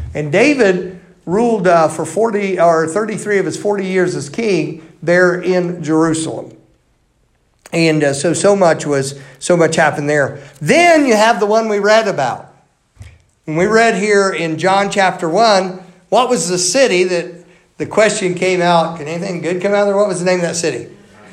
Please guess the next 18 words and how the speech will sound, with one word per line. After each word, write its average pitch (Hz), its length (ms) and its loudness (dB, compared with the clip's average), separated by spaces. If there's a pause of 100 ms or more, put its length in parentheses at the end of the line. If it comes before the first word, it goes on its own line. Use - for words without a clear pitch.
(1700)
I 208 100 4
looked 285 220 4
this 208 220 0
up, 254 180 6
and 247 100 -4
I 170 80 -2
looked 214 280 0
it 220 80 0
up, 311 220 4
and 214 100 -4
I 202 40 2
went 240 240 -2
to 381 80 0
different 233 340 -2
places, 277 460 -4
and 233 100 -6
I 196 120 -2
thought, 175 640 -4